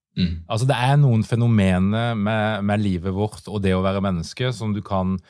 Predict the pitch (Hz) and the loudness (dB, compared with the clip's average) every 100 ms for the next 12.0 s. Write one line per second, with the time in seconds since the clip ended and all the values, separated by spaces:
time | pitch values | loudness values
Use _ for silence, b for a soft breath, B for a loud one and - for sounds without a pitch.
0 | b b - 101 104 107 95 - 95 85 | b b -6 -2 0 0 0 -4 -6 -6
1 | - 101 92 85 98 - 95 98 95 - | -4 -6 -6 -6 -8 -6 -2 -2 -4 -8
2 | - 101 107 98 90 85 98 98 113 110 | -4 -2 0 0 -2 -4 -6 -6 -4 -4
3 | 92 90 95 98 - 120 - _ - 80 | -4 -4 -6 -6 -6 -8 -8 _ -14 -10
4 | 90 90 - 92 95 - - 87 85 85 | -8 -10 -8 -6 -6 -8 -16 -12 -12 -12
5 | 85 87 90 87 _ B B B - - | -10 -6 -4 -6 _ B B B -16 -12
6 | - - 87 82 87 90 101 90 95 107 | -12 -12 -12 -8 -8 -6 -4 -2 -2 -2
7 | 107 104 123 147 147 B B 92 104 117 | -2 -2 -2 -2 -4 B B 0 2 0
8 | 113 117 120 123 123 117 117 101 101 110 | -2 -2 0 0 0 -2 -4 -2 0 0
9 | 123 120 120 117 117 113 - 113 104 98 | -2 -4 -4 -4 -4 -6 -8 -6 -2 -2
10 | 120 - 143 - 165 240 101 85 160 92 | -2 -4 -8 -4 -4 -2 0 0 -2 -4
11 | 92 107 127 101 85 131 85 - - 117 | -2 0 2 0 -2 -2 -4 -6 -4 -2